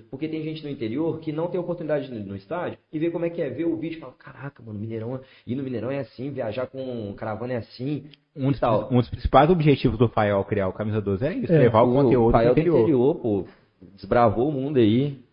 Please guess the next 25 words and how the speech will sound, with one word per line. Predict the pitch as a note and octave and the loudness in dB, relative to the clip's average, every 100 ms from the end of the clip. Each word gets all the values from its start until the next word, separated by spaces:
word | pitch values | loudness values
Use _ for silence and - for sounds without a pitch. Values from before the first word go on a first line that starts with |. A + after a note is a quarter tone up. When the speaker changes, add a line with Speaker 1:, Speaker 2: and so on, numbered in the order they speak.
| _ _ _ _ - | _ _ _ _ 4
Speaker 1:
Pô, | E3+ D#3 | 8 10
mano. | A2 D#3 | 8 4
Speaker 3:
Zicano | - D3 E3 F3 | 4 6 6 6
também. | D3 C#3+ E3+ | 2 4 2
Speaker 1:
Zicano | D#3 B2+ E3 C#3+ C#3 D3 | 2 2 6 10 12 12
pra | C#3 | 10
Speaker 2:
<laughs> | |
Speaker 1:
caramba. | B2+ A#2 C#3 D#3+ | 10 12 12 12
Speaker 2:
Outro | B2+ A#2+ | 12 10
cara | C3 B2+ | 8 8
zica | A#2+ B2+ A#2+ | 6 2 4
Speaker 1:
De | A#2+ | 6
Speaker 2:
também. | A#2 | 10
Speaker 1:
Caratinga | C3 C3 A#2+ - D#3 D#3 | 10 10 6 4 4 6
pro, | D3+ D3 A#2+ | 8 10 10
pro | G#2+ A2+ | 8 8
Speaker 3:
É, | A#2 A2+ | 8 10
foi | G#3+ | 10
nele | G#3 A#3+ | 12 10
que | A3+ | 12
você | G#3 | 8
Speaker 2:
É. | |
Speaker 3:
espelhou | - F#3+ G3 A#3 | 10 10 12 10
pra | F#3 | 10
zicar? | C#3+ C#3+ G3+ A#3 | 4 4 2 2